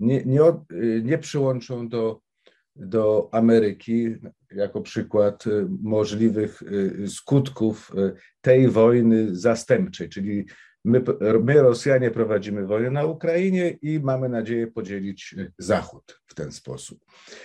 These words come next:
Na pewno jest to wojna Putina w tym sensie, że, że, y, on, y,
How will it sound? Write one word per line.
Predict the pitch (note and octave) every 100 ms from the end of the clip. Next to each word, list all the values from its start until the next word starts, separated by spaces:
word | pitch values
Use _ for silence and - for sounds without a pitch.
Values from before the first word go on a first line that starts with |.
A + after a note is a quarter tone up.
| - -
Na | A#2 -
pewno | F3 E3
jest | D#3 -
to | C#3+
wojna | A#2+ B2+ B2+ B2+
Putina | - B2 - A#2 A2 B2 F3+
w | F#3
tym | D#3 C#3+
sensie, | E3+ G#2+ G#2 D3+ C#3+
że, | C#3 C#3 C#3 _ _ _ _ _ _ _ -
że, | A2 A#2 C3 C3 B2+ - -
y, | B2+ B2+ - B2
on, | C#3 C#3+
y, | C#3+ B2+ B2+